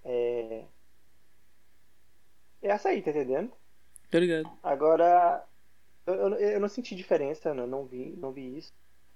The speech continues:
Speaker 1: Agora, a diferença que eu senti foi essa, sim. Eu falei de Afuá, né?
Speaker 2: Aham.
Speaker 1: Em, em Afuá é uma cidade que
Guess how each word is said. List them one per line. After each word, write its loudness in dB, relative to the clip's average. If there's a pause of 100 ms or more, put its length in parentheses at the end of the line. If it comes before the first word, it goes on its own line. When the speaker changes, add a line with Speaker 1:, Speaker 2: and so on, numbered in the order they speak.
(100)
Speaker 1:
Agora, 2
a 2
diferença -4
que -20
eu -14
senti -12
foi -4
essa, -6
sim. -14 (720)
Eu -4
falei 6
de 2
Afuá, 4
né? -4 (360)
Speaker 2:
Aham. -6 (480)
Speaker 1:
Em, -10 (200)
em -2
Afuá 4
é 6
uma 0
cidade -2
que -10